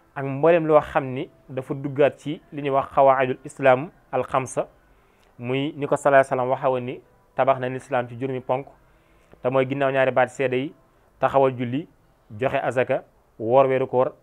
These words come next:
aj Màkkatal Mukarram ku ko man benn yoon ci dundam. Leen lu ci nekk dafa am, maanaam, lu cay farata, lu cay sunna, lu ñu ca sopp ak lu ca war. Su ko defee yooyu bu ko xamut moom muskallaf bi nekk jullit,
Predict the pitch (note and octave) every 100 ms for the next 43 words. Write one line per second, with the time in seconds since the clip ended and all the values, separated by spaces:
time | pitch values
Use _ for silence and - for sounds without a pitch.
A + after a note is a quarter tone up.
0 | _ C#3+ C3 C3 B2+ B2+ B2 A#2+ B2 B2
1 | A#2 B2+ B2 A#2 B2+ A#2 B2 B2 B2 F#2
2 | _ _ _ _ _ _ - B2+ C3+ D3
3 | F3 D#3+ D#3+ C3+ - D3 C#3 D3+ _ _
4 | _ _ A#2 A2 F3 C3+ C#3 C3+ C3 B2
5 | G#2 - B2+ B2 C3 D3 D3 D3 C3+ E3
6 | - _ _ - B2 C#3+ C3+ D3 C3+ D#3+
7 | - _ - C3+ C#3 C3+ C#3+ - _ _
8 | _ _ _ _ C3 C3+ C#3 C3+ A#2+ -
9 | _ _ _ _ _ _ _ _ _ _
10 | _ _ _ - F3 F3 E3+ E3 D#3+ C#3+
11 | F#3 G3+ F3+ C#3 C#3+ C#3 A#2 B2 B2 D3+
12 | - D3 C#3 B2 B2 D3+ D3 B2+ D3 B2+
13 | -